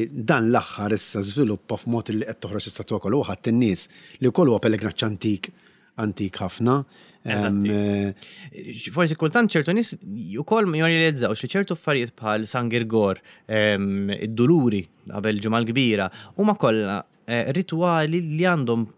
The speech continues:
Speaker 2: bħala bażi tradizzjoni popolari. Eh, huma ritwali ta' weddiet, ritwali ta' komunità, mhumiex ritwali liturġiċi.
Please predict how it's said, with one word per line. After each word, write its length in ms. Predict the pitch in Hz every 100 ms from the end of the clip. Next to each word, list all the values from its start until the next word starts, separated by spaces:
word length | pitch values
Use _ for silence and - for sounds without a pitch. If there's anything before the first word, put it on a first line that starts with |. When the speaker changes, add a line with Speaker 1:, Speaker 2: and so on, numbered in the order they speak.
| _
Speaker 2:
bħala 280 | - 131 127
bażi 540 | 123 165 120 107 117 123 110
tradizzjoni 480 | 180 131 - 131
popolari. 680 | 127 117 127 123 104 95 95 - _ - -
Eh, 260 | - 110 107
huma 260 | 123 120 117
ritwali 360 | 117 - 135
ta' 140 | 123 113
weddiet, 560 | 107 104 143 156 147
ritwali 580 | 127 120 127 131 117 107
ta' 120 | 107 -
komunità, 580 | 117 110 113 113 110 110
mhumiex 380 | 143 175 190
ritwali 540 | 147 - 120 113 110 104 - _ - -
liturġiċi. 680 | 113 - 107 90 107 - 120